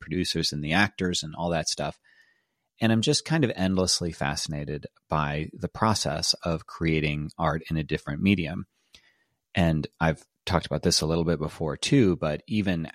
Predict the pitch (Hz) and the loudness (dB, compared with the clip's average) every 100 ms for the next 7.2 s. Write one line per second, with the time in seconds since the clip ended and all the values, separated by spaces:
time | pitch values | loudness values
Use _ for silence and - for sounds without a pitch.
0 | - 87 101 - 87 76 73 92 - 98 | -4 0 0 0 0 0 -4 -8 -8 -4
1 | 85 78 107 - 95 85 - - 67 - | -2 0 0 2 0 0 -4 -8 -10 -8
2 | 71 80 98 76 73 - 87 - 87 85 | -2 2 2 2 -4 -6 -8 0 2 2
3 | 82 76 82 78 78 73 71 - - - | 0 -2 -2 -2 -2 -2 -4 -6 -6 -2
4 | 80 76 73 - 82 - 73 - - 71 | 0 0 -2 -4 -6 -8 -12 -8 -4 -2
5 | 67 78 87 _ _ _ _ _ _ _ | -2 -6 -10 _ _ _ _ _ _ _
6 | - 87 76 82 160 101 - 80 73 71 | 2 4 4 4 4 4 0 0 -2 -4
7 | 73 | -8